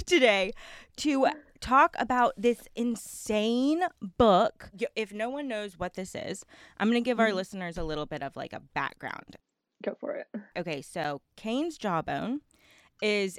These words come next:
Speaker 1: a one hundred page long book, and the ultimate goal is to identify six murderers and six victims in the story. So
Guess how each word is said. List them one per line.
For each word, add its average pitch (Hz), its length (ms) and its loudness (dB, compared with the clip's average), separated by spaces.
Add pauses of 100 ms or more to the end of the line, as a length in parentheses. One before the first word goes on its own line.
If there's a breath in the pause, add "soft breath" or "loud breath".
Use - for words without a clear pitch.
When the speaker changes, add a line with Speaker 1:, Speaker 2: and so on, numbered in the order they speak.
Speaker 1:
a 190 260 2
one 180 200 -2
hundred 233 540 -2
page 202 400 -2
long 165 400 -2
book, - 400 -6 (400)
and 185 480 0
the 190 260 -4
ultimate 247 540 -2
goal 165 480 0 (360 soft breath)
is 185 160 -8 (120)
to 196 80 0
identify 180 720 -2 (120)
six - 720 -8 (360)
murderers 170 1120 -2 (140)
and 165 360 -2 (160)
six - 680 -8
victims 160 920 -8
in 196 160 0
the 170 80 -2
story. - 560 -6
So 165 640 -2